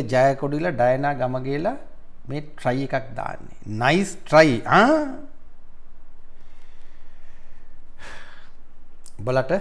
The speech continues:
ඩොලර් නෑ. උඹලා බංකොලොත්. උඹලට කන්න බොන්න නෑ. කෙලවෙලා තියෙන. උඹලගේ ළමයින්ට මන්ද පෝෂණය.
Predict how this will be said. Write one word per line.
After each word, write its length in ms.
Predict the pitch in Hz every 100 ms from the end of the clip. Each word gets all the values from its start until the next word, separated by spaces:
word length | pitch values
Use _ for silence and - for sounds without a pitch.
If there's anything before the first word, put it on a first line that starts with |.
| -
ඩොලර් 360 | 87 113 123 104
නෑ. 220 | 95 - - - - - - - - - - -
උඹලා 400 | 107 120 147 214 285 - -
බංකොලොත්. 540 | 113 170 220 165 - - - - - - - - - - - - - - - - -
උඹලට 440 | 107 143 151 147
කන්න 320 | - 120 139
බොන්න 240 | 139 143 147
නෑ. 180 | 135 - - - -
කෙලවෙලා 440 | - 123 135 131
තියෙන. 260 | 120 120 113
උඹලගේ 600 | 104 127 131 139 156 214 262 - - - -
ළමයින්ට 560 | 107 113 147 160 170 214 311 - -
මන්ද 360 | 190 180 269 269
පෝෂණය. 640 | - - 202 - 160 185